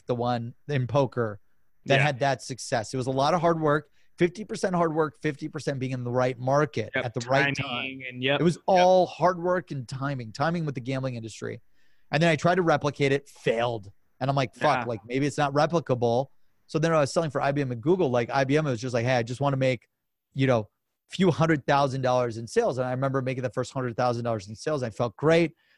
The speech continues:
Speaker 1: And I was like, "Man, like, what would it be like to make a half a million dollars in sales?"
Speaker 2: Mm-hmm.
Speaker 1: And then I was
Speaker 2: Just
Speaker 1: able to
Speaker 2: kept
Speaker 1: do
Speaker 2: going
Speaker 1: that.
Speaker 2: up. Yeah.
Speaker 1: And then, like, my next goal was like, "Okay, what, what would it be like to make over a million dollars in sales?" And when she called me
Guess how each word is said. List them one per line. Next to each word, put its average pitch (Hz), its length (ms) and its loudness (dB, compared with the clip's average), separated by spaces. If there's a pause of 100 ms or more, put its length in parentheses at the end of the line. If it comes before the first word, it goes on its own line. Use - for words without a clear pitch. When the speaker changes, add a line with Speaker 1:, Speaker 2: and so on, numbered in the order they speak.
(100)
Speaker 1:
And 143 60 -2
I - 20 0
was 143 100 -2
like, 135 120 -4
"Man, 143 360 0
like, 127 240 -2 (600)
what 170 200 4
would 180 140 4
it 151 140 0
be 165 160 4
like 156 280 4
to - 100 -10
make 131 160 -4
a 156 80 -2
half 156 320 -2
a 175 60 -2
million 156 260 2
dollars 113 300 2
in 107 100 -8
sales?" 98 600 -8
Speaker 2:
Mm-hmm. 110 440 -10
Speaker 1:
And 160 120 -12 (140)
then 147 80 -4
I 151 60 2
was 143 120 -2
Speaker 2:
Just 151 40 0
Speaker 1:
able 151 140 -2
to 139 60 0
Speaker 2:
kept 113 100 -8
Speaker 1:
do 151 120 0
Speaker 2:
going 240 100 -2
Speaker 1:
that. 127 300 4
Speaker 2:
up. 113 60 -10 (220)
Yeah. 135 160 -4
Speaker 1:
And 135 80 2
then, 180 120 2
like, 175 220 2
my 165 140 2
next 170 400 -4
goal 190 240 2
was 170 160 -2
like, 151 280 0
"Okay, 151 220 0
what, 156 320 2
what 156 480 -2
would 190 140 4
it 160 80 2
be 151 140 2
like 135 180 2
to 135 80 -8
make 135 160 -4
over 123 200 0
a 123 60 -2
million 120 460 -2
dollars 120 300 0
in 107 100 -10
sales?" 117 440 -4
And 113 80 -10
when 113 80 -10
she - 200 -8
called 139 400 2
me 117 340 -8